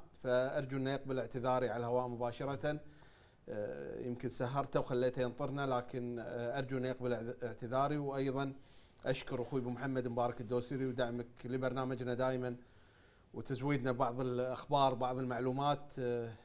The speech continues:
مو غريبة عليك يا أبو محمد، والله يعطيك العافية. خل نروح حق مباراة، آه، العربي والسالمية. هذه المباراة اللي أيضًا أثارت، آه،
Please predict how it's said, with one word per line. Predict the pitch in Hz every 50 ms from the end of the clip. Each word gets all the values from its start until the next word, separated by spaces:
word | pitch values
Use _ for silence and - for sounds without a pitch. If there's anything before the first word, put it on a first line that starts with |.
| - - -
مو | 131 135 127
غريبة | 139 135 135 123 123
عليك | 123 131 131 123 127 127
يا | 120
أبو | 113 123 117
محمد، | - - 139 135 135 131 127
والله | 123 120 120 117
يعطيك | 113 113 120 110 -
العافية. | 117 104 107 110 104 - 110 95 - - - - - - - - - - - -
خل | - - 175
نروح | 196 220 208
حق | 202 208
مباراة، | 180 185 185 180 190 196 208 208 202 202 - - 190
آه، | 185 175 170 160 165 - - - - - - - - -
العربي | 127 131 131 175 196 202 196 185
والسالمية. | 165 143 - 135 113 104 104 107 110 127 147 170
هذه | 165 160
المباراة | 160 156 147 147 147 160 170 170 160 - - -
اللي | 123 147 143 143 147 143 143 143 - - - - - - - - - - - - - - - -
أيضًا | - - - - 156 170 151 147 139 135
أثارت، | 123 - 147 135 131 127 120 120 - - 123
آه، | 117 113 107